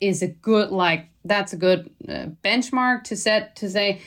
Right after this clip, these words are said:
that's where we, we wanna go. I don't necessarily think that we need three weeks. I don't even think that the guys want, especially wants to do three weeks. <laughs> But,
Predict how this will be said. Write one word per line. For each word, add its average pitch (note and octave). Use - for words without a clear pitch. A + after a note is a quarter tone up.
that's G#3
where G#3
we, F#3+
we F3
wanna F3
go. F#3
I D#3
don't F3
necessarily E3
think D#3+
that D#3
we D#3+
need D#3
three D#3
weeks. D3+
I E3
don't E3
even D#3+
think D#3+
that D3+
the E3+
guys D#3+
want, -
especially E3+
wants -
to -
do -
three -
weeks. G3+
<laughs> F#4+
But, B3+